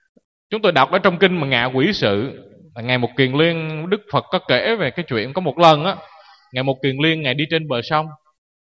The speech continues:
buổi tối á, thì Ngài thấy có một đám ngạ quỷ nó đi, nó than khóc,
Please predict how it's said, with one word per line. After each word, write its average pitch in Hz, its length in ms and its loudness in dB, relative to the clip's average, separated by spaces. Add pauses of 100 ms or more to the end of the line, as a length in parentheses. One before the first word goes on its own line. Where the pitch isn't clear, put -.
(720)
buổi 107 200 -14
tối 277 340 0
á, 339 60 -8 (1400)
thì 151 120 4
Ngài 151 160 4
thấy 202 220 4
có 233 120 2
một 185 160 2
đám 262 320 4
ngạ 165 220 4
quỷ 175 260 8
nó 320 80 2
đi, 226 360 6
nó 190 200 -6
than 208 360 -4
khóc, 269 240 0